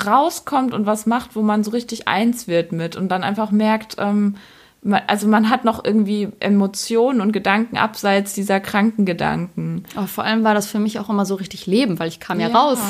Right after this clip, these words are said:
Speaker 2: <laughs>
Speaker 1: ja.
Speaker 2: Ich durfte ja, also das war mit auf dem Gelände, aber es war halt
Speaker 1: Ah,
Speaker 2: trotzdem, ich
Speaker 1: okay.
Speaker 2: durfte rausgehen. Irgendwann durfte ich dann auch alleine dahin gehen. Ich musste nicht mehr hingebracht werden
Speaker 1: Oh,
Speaker 2: und so.
Speaker 1: schön.
Speaker 2: Das war schon echt schön,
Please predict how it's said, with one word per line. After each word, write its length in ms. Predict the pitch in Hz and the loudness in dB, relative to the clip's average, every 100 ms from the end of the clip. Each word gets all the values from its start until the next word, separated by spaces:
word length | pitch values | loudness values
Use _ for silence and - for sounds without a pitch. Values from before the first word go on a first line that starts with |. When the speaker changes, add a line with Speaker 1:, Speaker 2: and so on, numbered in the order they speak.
| 196 | -4
Speaker 2:
<laughs> 160 | 240 226 | -2 -2
Speaker 1:
ja. 320 | 208 208 196 | 0 2 2
Speaker 2:
Ich 100 | 196 | 2
durfte 360 | 214 - 240 277 | 2 0 2 0
ja, 340 | 254 285 262 269 - - | 2 2 2 0 -10 -2
also 200 | 196 202 | 0 0
das 180 | 214 214 | -2 2
war 140 | 196 | 2
mit 200 | 202 240 | 2 0
auf 200 | 196 202 | -2 -2
dem 180 | 196 190 | -4 -2
Gelände, 600 | 190 190 240 294 302 330 - | 0 0 0 0 -2 -6 0
aber 200 | 185 180 | 2 2
es 140 | 185 | -2
war 220 | 196 185 | 0 0
halt 280 | 196 190 - | 0 -4 -4
Speaker 1:
Ah, 220 | 226 240 | -4 -2
Speaker 2:
trotzdem, 220 | 240 226 180 | 0 -2 -4
ich 60 | |
Speaker 1:
okay. 60 | - | -4
Speaker 2:
durfte 260 | 185 180 160 | -4 -4 0
rausgehen. 680 | 170 220 - - 190 190 196 - - | 2 2 -2 -4 -4 -4 -8 -18 -6
Irgendwann 240 | - 190 180 | 0 0 0
durfte 180 | 190 | -2
ich 60 | 202 | -4
dann 160 | 175 - | -4 -4
auch 180 | 185 | -4
alleine 500 | 165 160 165 214 285 | -2 2 4 4 4
dahin 360 | 226 220 226 240 | 4 4 4 4
gehen. 180 | 220 208 | 2 0
Ich 140 | 208 | -2
musste 300 | 202 240 - | 0 0 2
nicht 160 | 233 262 | 0 2
mehr 120 | 226 | 2
hingebracht 680 | 254 240 233 202 220 - - | 4 4 2 0 -4 -6 -6
werden 320 | 202 208 202 | -2 0 0
Speaker 1:
Oh, 40 | 202 | -2
Speaker 2:
und 100 | 196 | 0
so. 240 | 208 196 | 0 -2
Speaker 1:
schön. 400 | 190 185 180 180 | -4 -8 -8 -8
Speaker 2:
Das 180 | 190 - | -10 -10
war 80 | - | -10
schon 200 | - - | -6 -6
echt 220 | 160 - | -6 -6
schön, 400 | - - - | -8 -6 -10